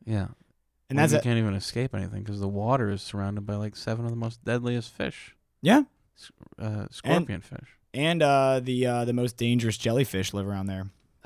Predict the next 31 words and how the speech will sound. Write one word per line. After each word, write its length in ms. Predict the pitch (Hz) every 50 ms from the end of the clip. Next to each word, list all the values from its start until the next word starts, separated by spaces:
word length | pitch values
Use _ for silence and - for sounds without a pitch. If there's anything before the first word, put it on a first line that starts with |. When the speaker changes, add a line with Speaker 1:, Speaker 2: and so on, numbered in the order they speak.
| - - -
Speaker 2:
Box 280 | - 110 110 117 - -
jellyfish. 600 | 160 143 139 147 143 - 165 165 160 165 - - -
Speaker 1:
Oh, 340 | - 143 147 147 143 135 120
those 220 | 113 135 135 147 147
are 40 | 139
the 120 | 143 143
worst. 460 | 139 143 160 165 170 165 143 - -
I 40 | 123
Speaker 2:
I 40 | 135
Speaker 1:
like 120 | 143 147 165
the 140 | 196 180
Speaker 2:
know. 60 | 127 113
Speaker 1:
jar 340 | 107 117 117 117 117 120
jellyfish. 640 | 107 101 104 101 98 98 98 - - 107 101 101 - -
Speaker 2:
I 60 | 135 127
do 180 | 120 143 147 143
like 200 | 135 123 117 107
jar 220 | - 113 104 101
jellyfish. 520 | 101 104 98 95 95 92 - 92 90 - 101
Speaker 1:
Uh, 60 | 101
they 80 | 101 101
do 180 | 101 101 101 101
a 20 |
lot 180 | 101 98 98 95
yummier. 560 | 98 101 98 98 98 95 95 95 95 98 - _ _ _ -
Box 380 | 123 139 170 208 233 - -
ones? 320 | - 127 123 123 131 131 127
What 200 | 143 170 196 -
kind 200 | - 180 170 156
of 160 | 135 123 -
maniac? 840 | 139 147 151 151 165 180 190 185 196 208 208 208 202 180 _ _